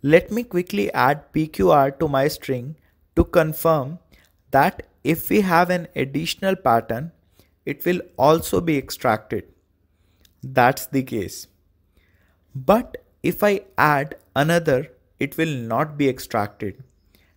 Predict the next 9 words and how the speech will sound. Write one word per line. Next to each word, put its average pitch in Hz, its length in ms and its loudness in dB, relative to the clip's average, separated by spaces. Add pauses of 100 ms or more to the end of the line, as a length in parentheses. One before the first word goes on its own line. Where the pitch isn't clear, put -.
(160)
and 185 320 0 (100)
I 135 140 2
will 143 160 0
have 143 320 -4
to 196 80 0
change 135 580 -4 (320)
my 123 260 0 (180)
upper 175 340 4
bound 147 400 -2